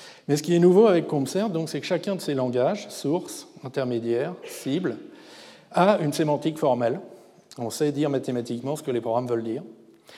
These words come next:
Et chacune de ces passes, chacune de ces flèches, chacune de ces transformations est démontrée comme préservant ces sémantiques. Et donc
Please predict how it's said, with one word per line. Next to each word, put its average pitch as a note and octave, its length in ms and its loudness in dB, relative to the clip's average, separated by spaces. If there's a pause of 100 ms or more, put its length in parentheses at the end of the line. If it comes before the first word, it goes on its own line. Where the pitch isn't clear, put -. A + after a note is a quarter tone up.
(240)
Et F#3+ 240 8
chacune F#3+ 420 0
de D#3+ 120 4
ces F#3+ 180 0
passes, C#3 360 2
chacune D3 300 -4
de C#3 80 0
ces C3 160 -2
flèches, B2+ 380 -4
chacune D3 300 -8
de C3+ 100 -2
ces A#2+ 180 -6
transformations B2+ 720 -4 (480)
est C#3 480 0
démontrée C#3+ 580 2 (300)
comme C#3 360 -2 (140)
préservant B2+ 560 0 (360)
ces C3 140 -10
sémantiques. A#2 520 -8 (240)
Et A2 80 -4
donc B2 340 -8